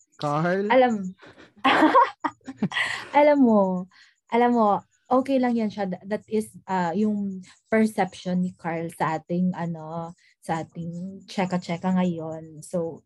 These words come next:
Speaker 2: it's okay. But, um, to note, para sa mga netizens,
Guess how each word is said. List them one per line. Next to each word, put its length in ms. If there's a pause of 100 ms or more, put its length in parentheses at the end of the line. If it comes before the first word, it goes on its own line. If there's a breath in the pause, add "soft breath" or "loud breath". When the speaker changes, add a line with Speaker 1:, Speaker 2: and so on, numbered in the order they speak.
Speaker 2:
it's 160
okay. 600 (240 loud breath)
But, 400 (340 loud breath)
um, 380
to 100
note, 440 (200)
para 240
sa 160
mga 560
netizens, 880